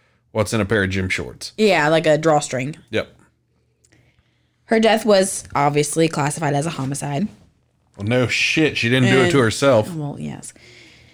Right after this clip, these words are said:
Speaker 2: Thankfully, there was, uh, no actual semen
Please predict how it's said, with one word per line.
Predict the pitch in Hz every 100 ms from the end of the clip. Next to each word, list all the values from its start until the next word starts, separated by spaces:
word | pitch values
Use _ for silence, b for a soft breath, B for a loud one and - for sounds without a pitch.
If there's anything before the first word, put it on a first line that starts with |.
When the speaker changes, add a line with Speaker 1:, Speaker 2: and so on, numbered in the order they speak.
| B
Speaker 2:
Thankfully, | - 226 233 220 220
there | 208 202 196
was, | 185 180 175 175 170 170
uh, | 165 117 95 73 - - _ -
no | 202 214 208 220 220 196 196 190 - _
actual | - 220 - - - 247 240
semen | - 240 240 240 247 277